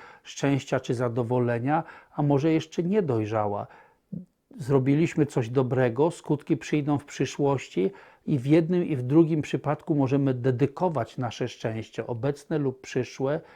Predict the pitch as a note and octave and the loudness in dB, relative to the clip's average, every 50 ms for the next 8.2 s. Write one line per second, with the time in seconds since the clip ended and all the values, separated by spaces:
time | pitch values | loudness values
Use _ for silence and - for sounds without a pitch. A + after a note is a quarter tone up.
0 | - - _ _ - C#3 A#2+ C#3 C3 A#2+ C3 C3 - - - - D#3+ - - - | -20 -20 _ _ -6 -2 0 0 2 2 0 -2 -2 -2 -4 -4 -4 -4 -4 -2
1 | D3 B2+ - - C3+ B2 A#2 A#2+ A#2+ - - C3 - - - C#3 A2 - - - | -4 -2 -2 -2 -2 -2 -2 -2 -4 -4 -6 -6 -6 -6 -6 -8 -8 -8 -10 -12
2 | A2 - - _ - - _ _ _ _ _ - - D3+ C#3 C3+ B2+ A#2 A2 - | -12 -12 -14 _ -20 -20 _ _ _ _ _ 0 0 2 2 2 -2 -2 -2 -4
3 | - C3 A#2+ A#2+ A#2 A2 A2 G#2+ G2+ G2 - - A#2 G#2+ A#2+ A#2+ A#2 - - - | -4 -2 -2 -2 0 0 0 0 -2 -2 -4 -4 -6 -4 -4 -6 -6 -8 -12 -20
4 | - _ _ - C3+ B2+ D3 D#3+ E3 D#3+ D#3 C3+ C#3 B2+ A#2+ C#3+ C#3+ C3 D3 C#3 | -20 _ _ -4 0 2 2 2 2 2 0 0 -2 0 2 4 4 4 4 2
5 | B2+ C#3+ - - - C#3 A#2 B2 C3+ D3 D3 C3 A2 G2+ G#2 - - B2 A2+ A2+ | 2 0 -2 0 -2 0 0 2 0 0 0 0 -2 -4 -6 -6 -6 -6 -4 -4
6 | A#2 A#2 A2 - - - - - - _ _ - C3 C3+ A#2 A2 A#2+ A#2+ A2+ G#2+ | -4 -6 -6 -8 -12 -20 -20 -20 -20 _ _ -6 -4 -2 -2 -2 -2 -2 -2 -2
7 | A2+ G#2+ - - A#2 - - - - A2+ G#2+ G2+ A#2 A2 G#2 G2 G2 - - - | -4 -6 -6 -6 -8 -8 -10 -12 -10 -8 -8 -6 -6 -6 -6 -8 -10 -12 -14 -14
8 | - A2 A#2 | -14 -14 -14